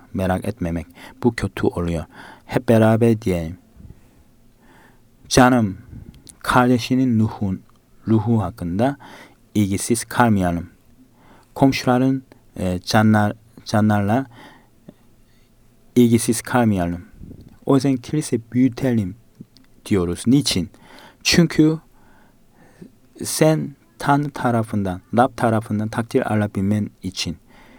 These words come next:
Yani Rab sana, e, kötü kişi demesin diye, bu şekilde azarlamasın diye yani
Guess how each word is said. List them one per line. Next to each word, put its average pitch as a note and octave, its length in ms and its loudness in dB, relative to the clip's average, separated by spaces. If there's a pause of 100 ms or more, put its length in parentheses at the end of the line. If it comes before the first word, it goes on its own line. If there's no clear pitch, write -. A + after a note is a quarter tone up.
(260)
Yani A2 280 4
Rab C3 200 4
sana, A#2 420 0 (520)
e, G2 220 -2
kötü - 640 -2 (220)
kişi A#2+ 520 0 (920)
demesin A#2 720 2
diye, F2 260 -4 (440)
bu A#2 80 0
şekilde B2 300 0
azarlamasın A2+ 920 0
diye G#2+ 280 -2 (520)
yani G2 300 -2